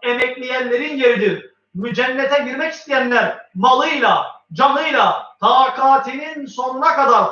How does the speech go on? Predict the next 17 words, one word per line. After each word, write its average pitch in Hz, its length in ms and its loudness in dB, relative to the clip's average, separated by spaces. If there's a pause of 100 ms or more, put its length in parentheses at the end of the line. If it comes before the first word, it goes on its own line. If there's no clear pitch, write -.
(260)
Allah'ın 262 920 2
dinine 262 600 0 (200)
Hazreti 285 480 0
Muhammed 294 640 -2
Mustafa'nın 269 920 2 (220)
hizmet 262 420 -2 (120)
ettiği 302 500 -2
gibi 233 560 -2
hizmet 262 440 0 (120)
etmek 277 420 -2
zorundadır. 247 720 2 (200)
Çünkü 277 680 -4 (100)
Kur'an-ı 285 640 2
Kerim 277 460 -6
bize 247 480 0 (160)
ne 262 180 -2
yapacağımızı, 269 1120 2